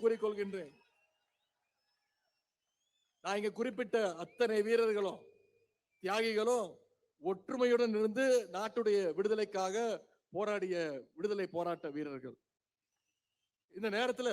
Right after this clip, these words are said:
பாசிஸ்டுகள் மற்றும் அடிமைகளிடமிருந்து தமிழ்நாட்டை காப்பாற்றுவதற்கு நாம் அனைவரும் சாதி மதங்களை எல்லாம் கடந்து செயலாற்ற வேண்டியது, ஒற்றுமையுடன் செயலாற்ற வேண்டியது நம்முடைய கடமை,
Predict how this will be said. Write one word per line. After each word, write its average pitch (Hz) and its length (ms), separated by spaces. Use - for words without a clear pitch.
பாசிஸ்டுகள் 226 640
மற்றும் 208 380
அடிமைகளிடமிருந்து 214 840
தமிழ்நாட்டை 247 520
காப்பாற்றுவதற்கு 196 760
நாம் 208 380
அனைவரும் 202 540
சாதி 220 380
மதங்களை 214 460
எல்லாம் 214 440
கடந்து 208 380
செயலாற்ற 220 540
வேண்டியது, 196 380
ஒற்றுமையுடன் 226 760
செயலாற்ற 214 440
வேண்டியது 208 420
நம்முடைய 220 480
கடமை, 214 360